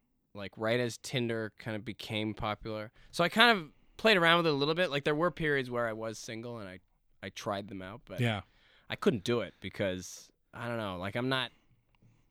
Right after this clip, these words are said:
Speaker 1: I'm not as funny via text than, like, in person.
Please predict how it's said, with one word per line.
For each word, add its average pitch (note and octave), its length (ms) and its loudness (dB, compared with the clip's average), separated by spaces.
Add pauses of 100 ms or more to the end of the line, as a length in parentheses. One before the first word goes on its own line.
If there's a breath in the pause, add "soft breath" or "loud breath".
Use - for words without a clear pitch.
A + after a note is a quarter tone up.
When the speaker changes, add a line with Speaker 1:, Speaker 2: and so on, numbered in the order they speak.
Speaker 1:
I'm G#2+ 80 -16
not B2+ 160 -14 (120)
as A2 300 -10 (380)
funny A2+ 360 -4
via G2+ 280 -4
text - 600 -10 (320)
than, G#2+ 260 -14
like, A#2 200 -14
in G2+ 140 -14
person. - 380 -18